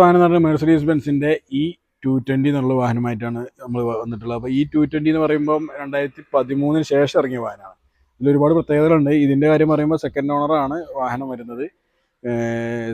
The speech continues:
സെവന്റി നയൻ തൗസൻഡ് ആണ് വണ്ടി ഓടിയിട്ടുള്ളത്. സ്റ്റിയറിംഗിൽ, സ്റ്റിയറിംഗിലാണ്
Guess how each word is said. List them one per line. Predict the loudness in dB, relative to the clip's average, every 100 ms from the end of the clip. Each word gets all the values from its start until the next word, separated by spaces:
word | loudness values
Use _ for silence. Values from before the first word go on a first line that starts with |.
| -2
സെവന്റി | 0 2 0 0
നയൻ | 0 0
തൗസൻഡ് | 0 0 -2
ആണ് | -2
വണ്ടി | 0 2 2
ഓടിയിട്ടുള്ളത്. | 0 -2 -2 -2 -2
സ്റ്റിയറിംഗിൽ, | -4 -4 -2 -4 -6 -4 -6 -6
സ്റ്റിയറിംഗിലാണ് | -6 -6 -4 -6 -6